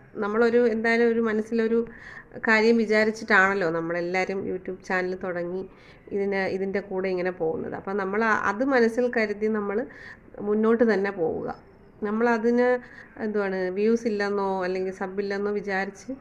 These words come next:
നിർത്തരുത്. നിങ്ങൾ ഡെയിലി വീഡിയോസ് ഇടുക, ഷോർട്സ് ഇടുക. ഷോർട്സ് ഇട്ടാൽ മാത്രമേ സബ് കൂടത്തുള്ളൂ. അപ്പോൾ ഡെയിലി ഓരോ വീഡിയോ ഇടുക. ഞാൻ, ആ, ഇപ്പോൾ ഈ അഞ്ച് മാസത്തിൽ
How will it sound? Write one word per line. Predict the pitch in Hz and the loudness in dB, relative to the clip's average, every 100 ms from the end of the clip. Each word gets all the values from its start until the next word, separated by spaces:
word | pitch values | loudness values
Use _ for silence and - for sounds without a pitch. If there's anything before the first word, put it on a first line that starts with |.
| - - - - | -16 -20 -16 0
നിർത്തരുത്. | 233 233 240 165 - 202 | 2 4 4 4 -2 0
നിങ്ങൾ | 220 254 277 - - 202 208 | 2 4 2 0 -4 -4 2
ഡെയിലി | 220 240 254 254 | 4 4 2 0
വീഡിയോസ് | 202 202 208 196 175 | 0 0 0 0 -4
ഇടുക, | - - - - - - - | -6 -8 -12 -20 -20 -20 -4
ഷോർട്സ് | 214 220 220 196 | 2 2 0 -4
ഇടുക. | 175 196 - - | -2 -6 -10 -6
ഷോർട്സ് | 208 220 240 247 | 0 0 0 -4
ഇട്ടാൽ | - 214 | -2 0
മാത്രമേ | 214 185 175 190 240 | 0 0 -2 -4 -4
സബ് | 208 160 | -4 -6
കൂടത്തുള്ളൂ. | 170 147 139 - - | -6 -8 -10 -10 -10
അപ്പോൾ | 190 240 | -6 -4
ഡെയിലി | 254 277 302 269 - | -2 -2 -2 -4 -6
ഓരോ | 226 220 | -2 0
വീഡിയോ | 226 190 185 180 | 0 0 0 -2
ഇടുക. | 165 - - - - - 220 | -4 -8 -10 -16 -20 -8 -2
ഞാൻ, | 220 247 294 | 2 4 2
ആ, | - 214 220 214 208 208 | 0 0 2 2 2 0
ഇപ്പോൾ | 208 208 | 0 2
ഈ | 233 | 4
അഞ്ച് | 220 226 247 | 4 2 2
മാസത്തിൽ | 240 220 214 226 220 233 226 269 | 2 0 -2 -6 -4 0 0 0